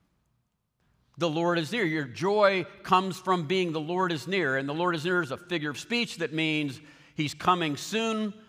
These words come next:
talking about the certainty of justice. It means the Lord is near, near you. <laughs> "I will never leave you or forsake you."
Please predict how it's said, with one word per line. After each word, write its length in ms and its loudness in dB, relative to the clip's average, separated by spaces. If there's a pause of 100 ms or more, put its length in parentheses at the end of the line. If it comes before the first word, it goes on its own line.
(520)
talking 360 -2
about 600 0
the 60 -10
certainty 560 0
of 100 -6
justice. 580 -2 (280)
It 120 -2
means 260 -2
the 80 -8
Lord 280 0
is 140 -8
near, 460 0 (920)
near 320 -2
you. 320 -6 (100)
<laughs> 140 -14
"I 60 2
will 180 -6
never 260 4
leave 260 0
you 140 -2
or 80 0
forsake 540 -4
you." 240 -4